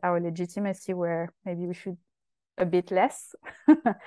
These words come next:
Um, so that's how I arrived there. And actually, we were a few people in my or-, in, at change dot org who had the same kind of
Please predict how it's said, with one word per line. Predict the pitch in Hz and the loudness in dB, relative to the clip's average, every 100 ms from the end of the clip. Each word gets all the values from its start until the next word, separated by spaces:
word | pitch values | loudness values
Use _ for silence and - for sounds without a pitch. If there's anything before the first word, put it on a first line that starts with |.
| - - - - - | -18 -16 -18 -6 2
Um, | 196 190 185 185 | 6 6 4 -2
so | - - 220 | -4 2 4
that's | 233 247 | 4 2
how | - 247 240 | 0 2 2
I | 226 220 | 2 -2
arrived | 214 220 269 - | -4 -4 -4 -4
there. | 196 185 | -4 -2
And | 196 196 | -2 0
actually, | 220 - 226 | -2 -2 0
we | 214 196 | 2 4
were | 180 | 4
a | 175 | 4
few | - 247 | 0 -8
people | 233 - 190 | -6 -4 -4
in | 185 180 | -2 -4
my | 180 180 | -4 -4
or-, | 180 | -6
in, | - 180 | -6 -4
at | 180 180 | -2 -4
change | - 190 185 | -4 -6 0
dot | 185 | 2
org | 196 202 180 | 4 2 0
who | 196 | -2
had | 185 185 | -2 -4
the | 175 | -4
same | 170 175 180 | -6 -6 -6
kind | 180 180 | -8 -8
of | 170 | -10